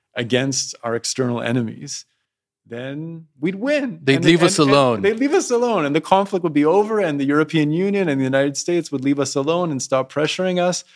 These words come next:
Speaker 1: Um, it's almost this think that, this idea that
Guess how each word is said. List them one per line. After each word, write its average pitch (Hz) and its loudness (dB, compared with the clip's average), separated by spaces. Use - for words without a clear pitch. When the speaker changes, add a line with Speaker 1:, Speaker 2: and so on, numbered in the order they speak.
Speaker 1:
Um, 135 -4
it's - -8
almost 254 0
this 233 -6
think 214 -4
that, 175 2
this 170 0
idea 170 4
that 156 2